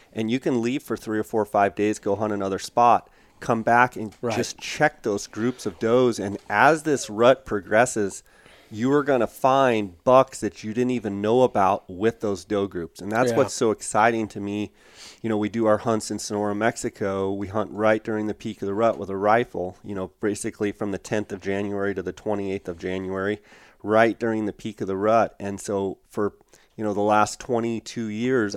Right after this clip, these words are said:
Speaker 1: I've gotten to hunt rutting Coues deer and watch
Speaker 2: Right.
Speaker 1: their behavior and all this stuff that you guys are talking about where, Jared, you're talking about a doe watching kinda over to the side and she keeps looking over, she keeps looking over.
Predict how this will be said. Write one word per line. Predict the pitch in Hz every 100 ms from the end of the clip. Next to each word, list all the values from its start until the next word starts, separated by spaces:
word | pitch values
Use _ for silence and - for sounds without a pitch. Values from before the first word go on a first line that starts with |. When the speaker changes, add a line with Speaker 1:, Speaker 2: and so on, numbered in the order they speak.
| -
Speaker 1:
I've | 104 107
gotten | 110 - 104
to | 95
hunt | - 123 107 - _ _ _ _ -
rutting | 98 98 110 113 120 123
Coues | - - 120 123
deer | - 90 92
and | 95
watch | 95 101 110
Speaker 2:
Right. | -
Speaker 1:
their | 107
behavior | 98 95 113 117 98
and | 98 92
all | 95 110
this | 113
stuff | - 104 -
that | 104
you | 107
guys | 104 104 92
are |
talking | - 113 123 -
about | 98 98 98
where, | 101 92 - - - -
Jared, | 113 110
you're | 107
talking | - 104
about | 107 104
a | 98
doe | 92 110 110
watching | 101 101 101 - 107
kinda | - 107 101
over | 104 104 101
to |
the | 98
side | - 113 107
and | 107
she | - -
keeps | 107 - 107
looking | 110 107
over, | 104 104 101
she | -
keeps | 117 110 -
looking | 107 104
over. | 104 113 104